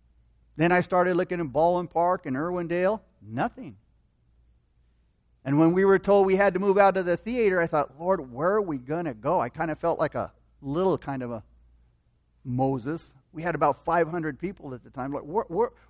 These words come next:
where are we in, where are we gonna go?" And, you know, I ha-, I think we had about a deadline of three months to move out of the theater and find another place. Within a couple of weeks, we found some apartment-type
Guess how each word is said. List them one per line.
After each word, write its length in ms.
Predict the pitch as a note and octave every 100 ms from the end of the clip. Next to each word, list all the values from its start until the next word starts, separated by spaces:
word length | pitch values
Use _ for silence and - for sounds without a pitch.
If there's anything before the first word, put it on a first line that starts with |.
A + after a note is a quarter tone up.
| _
where 260 | C3 A3
are 160 | C4 A3
we 200 | A3 A#3+
in, 80 | A3+ - F3
where 360 | F#3 C4+ B3+
are 120 | F3+ G#3
we 140 | G#3
gonna 180 | G#3 F#3
go?" 500 | C#3 E3 - F2+ - _ _ _ _ _ _ _ _ _ _ _ _ _ _ _ _ _ _
And, 100 | D#3
you 60 | F#3
know, 60 |
I 40 | F#3
ha-, 120 | G3
I 40 | F3
think 220 | B3 A#3+
we 100 | G#3+
had 120 | G3+
about 260 | E3 E3 E3
a 60 |
deadline 400 | C3 E3+ F3 F3
of 100 | C#3+
three 160 | - E3+
months 280 | E3 E3 -
to 80 |
move 180 | D3 D3
out 160 | C#3 C3+
of 80 | B2+
the 140 | A2+ - _ _ _ _
theater 280 | F3 E3+ C#3
and 100 | C#3
find 200 | C3+ C3
another 260 | C3 B2+ B2+
place. 340 | C3 D3+ - _ _ _ _ _ _ _ _ _ _ _ _ _
Within 200 | E3+ F3+
a 80 | F#3
couple 320 | F3 F#3+ F#3+
of 100 | F3
weeks, 220 | F3+ F3+ -
we 80 |
found 220 | C3+ D#3+ D#3
some 160 | D3+
apartment-type 920 | C#3+ - F3 E3+ F3 D3 _ - E3